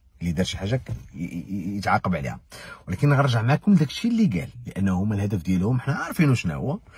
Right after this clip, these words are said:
وأنه يقول لك بأنه المخزن، المروك، البوليس المغربي خصهم ي-،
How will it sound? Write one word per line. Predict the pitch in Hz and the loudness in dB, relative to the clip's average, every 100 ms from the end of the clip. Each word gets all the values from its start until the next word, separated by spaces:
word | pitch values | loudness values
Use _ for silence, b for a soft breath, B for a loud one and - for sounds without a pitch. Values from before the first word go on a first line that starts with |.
| B B - | B B -8
وأنه | - 95 87 104 | 0 4 6 6
يقول | 143 113 | 6 4
لك | 92 | -2
بأنه | - 90 87 85 | -4 -2 0 2
المخزن، | 87 82 80 85 143 | 0 -2 -2 0 2
المروك، | 98 78 80 80 95 147 139 104 - | 2 -2 -4 -2 4 6 8 4 -2
البوليس | 73 80 82 85 101 101 123 117 | -4 -4 -4 -4 -2 0 0 0
المغربي | 95 85 107 123 143 | -2 0 0 0 -2
خصهم | - 135 | -2 2
ي-، | 131 | 2